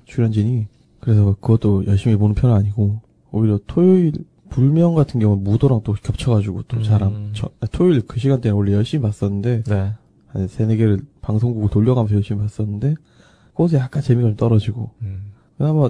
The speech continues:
Speaker 1: 좀 챙겨보는 게 예체능하고 일요일에 하는 그 슈돌?
Speaker 2: 네.
Speaker 1: 슈퍼맨 돌아왔다. 그 대박이 좀 보려고.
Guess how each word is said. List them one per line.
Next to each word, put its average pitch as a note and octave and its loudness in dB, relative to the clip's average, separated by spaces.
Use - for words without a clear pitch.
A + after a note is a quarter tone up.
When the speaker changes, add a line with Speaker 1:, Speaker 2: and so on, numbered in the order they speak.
Speaker 1:
좀 A2+ -6
챙겨보는 A#2+ -2
게 A#2+ 0
예체능하고 A2 0
일요일에 A#2+ 4
하는 G2+ 2
그 A2+ -4
슈돌? E3 -2
Speaker 2:
네. G#2 -4
Speaker 1:
슈퍼맨 B2 -4
돌아왔다. G#2 0
그 F2 -6
대박이 B2+ 2
좀 G#2+ -4
보려고. G#2 -4